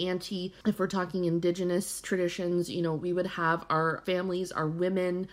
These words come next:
our community around us as we prepared for birth and went into birth. And so that's really the role of the doula,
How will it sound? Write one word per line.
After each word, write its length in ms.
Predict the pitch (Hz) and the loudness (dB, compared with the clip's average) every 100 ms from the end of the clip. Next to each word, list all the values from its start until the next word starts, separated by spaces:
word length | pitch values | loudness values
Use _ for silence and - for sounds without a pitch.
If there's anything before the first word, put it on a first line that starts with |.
| - | 0
our 500 | 156 151 151 151 - | 2 4 2 2 -2
community 540 | - 190 190 202 190 - | -2 2 2 2 0 -4
around 540 | 160 165 208 339 226 | -4 -2 0 2 2
us 400 | 135 139 196 - - | 0 -4 -8 -12 -2
as 300 | 196 196 190 | 2 2 0
we 100 | 196 | -4
prepared 540 | 190 202 - 175 170 165 | -4 -6 -2 0 0 -2
for 180 | 170 | -8
birth 340 | 160 151 156 - - | -4 -4 -4 -6 -6
and 240 | 170 165 | -2 0
went 160 | 156 151 | 0 0
into 280 | 190 254 190 | 0 0 -4
birth. 480 | 147 135 127 - - - - - - | -6 -8 -8 -14 -20 -20 -20 -8 0
And 180 | 202 196 | 2 2
so 120 | 214 | 2
that's 380 | 202 233 - 202 | 2 2 0 -2
really 300 | 196 202 190 | 0 0 -2
the 120 | 175 | -2
role 360 | 170 165 170 | 0 2 2
of 240 | - 165 165 | 0 -4 -4
the 100 | 156 | -4
doula, 680 | 156 196 330 277 147 156 | -4 0 2 2 0 -4